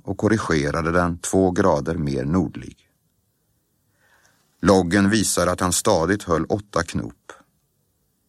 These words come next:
Fortfarande var det drygt sex och en halv distansminut kvar tills han skulle kunna sikta den svenska kusten och lägga om mot Brantevik.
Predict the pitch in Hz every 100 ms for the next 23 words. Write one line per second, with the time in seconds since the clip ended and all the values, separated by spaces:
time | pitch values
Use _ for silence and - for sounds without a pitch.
0 | _ _ _ _ _ _ - 104 - 95
1 | 95 101 104 110 101 95 98 - - 117
2 | - 113 110 87 90 85 98 - 104 85
3 | - 71 78 78 - 62 62 - - -
4 | 82 78 - - - 90 - - - -
5 | 76 76 98 95 - 85 - 60 - -
6 | - - _ _ _ _ - 82 82 80
7 | 78 82 73 73 73 92 90 71 - -
8 | - _